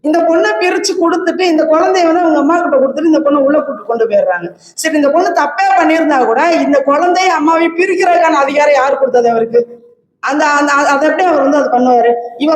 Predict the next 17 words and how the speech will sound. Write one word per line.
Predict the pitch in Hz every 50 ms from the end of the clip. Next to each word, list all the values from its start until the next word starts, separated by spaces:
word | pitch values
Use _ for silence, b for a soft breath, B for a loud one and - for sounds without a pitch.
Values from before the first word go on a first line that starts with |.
| 320 -
பால் | 302 311 359 392 403 392 -
கட்டிக்கிட்டு | - 311 - - 349 311 330 320 339
அங்க | 311 302 285 277 269
போயிட்டு | 277 320 339 349 339 302
அதை | 285 285 285
வந்து | 294 302 320 339 330
ஒரு, | 294 285
ஒரு | 302 427 - - -
பெண்களுக்கு | 571 587 349 349 349 349 349 311 - 294
அதோட | 277 269 269 262 254 247 240 240
அந்த | 240 240 240 226 226
வலி | 240 254 277 320
அனுபவிச்சா | 320 294 277 285 277 311 302 294 285 294 277
மட்டும் | 262 254 262 285 269
அதோட | 262 247 247 240
வலி | 233 269 294 277
தெரியும். | 285 254 233 208 - -